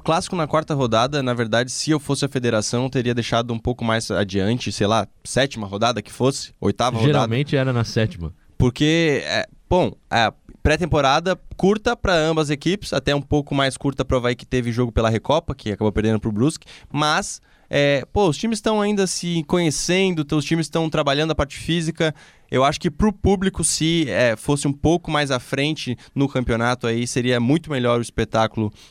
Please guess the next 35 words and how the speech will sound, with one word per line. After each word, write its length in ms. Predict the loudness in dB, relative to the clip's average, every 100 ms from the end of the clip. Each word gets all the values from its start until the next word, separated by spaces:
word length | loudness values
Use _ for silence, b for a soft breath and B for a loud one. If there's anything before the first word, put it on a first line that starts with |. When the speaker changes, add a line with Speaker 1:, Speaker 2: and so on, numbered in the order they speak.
| B
Speaker 1:
que 100 | -4
teremos 400 | -2 0 0 0
na 80 | -2
partida 500 | -4 -2 -2 -2 -4 B B
lá 240 | -2 0 0
no 160 | 0 0
estádio 460 | 0 0 0 0
Orlando 320 | -2 0 0 0
Scarpelli 480 | -4 -2 0 -2
com 260 | -4 -4 -2
a 160 | -2 -4 b b
cobertura 500 | -4 -2 0 0 0
da 220 | -2 -4 -8
C 260 | -8 -2 0
B 120 | 2
N 180 | 0 0
Diário. 320 | -2 -6 -6 -8
Speaker 2:
Façamos, 640 | -4 -4 0 0 2 0
logicamente, 720 | 2 0 0 -2 -2 -2 -4 -2
né, 360 | -2 0 -2 -2
um 240 | -4 -6
clássico, 760 | -2 0 0 -2 -2 2 2 0 B B B
ah, 420 | -2 0 2 0 -2
de 140 | -2
tranquilidade, 1120 | -2 -2 0 -2 0 2 4 2 0 0 -2
com 100 | 0
a 40 | 2
rivalidade, 640 | 2 0 0 2 0 0
é 40 | -2
claro, 440 | 0 2 4 2
mas 260 | 2 2 4
de 60 | 2
uma 120 | 2
maneira 340 | 4 4 4
sadia. 720 | 2 0 0 2 4 6 4